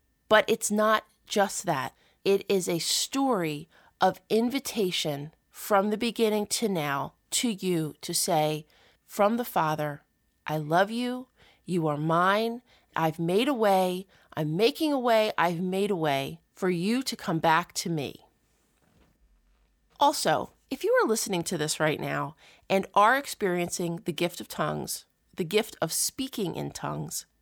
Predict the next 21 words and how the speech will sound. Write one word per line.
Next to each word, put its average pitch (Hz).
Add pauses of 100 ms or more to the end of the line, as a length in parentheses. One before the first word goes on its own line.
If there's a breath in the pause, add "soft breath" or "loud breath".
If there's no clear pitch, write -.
(140)
keep 294
going. 262 (400 soft breath)
Keep 294
exercising 170
that 147
gift. - (380)
And 262
if 285
you 330
are 370
listening 254
to 208
this 170 (340)
and 240
are 254
not 254
yet 196
speaking 160
in 151
tongues, 147 (400)
keep -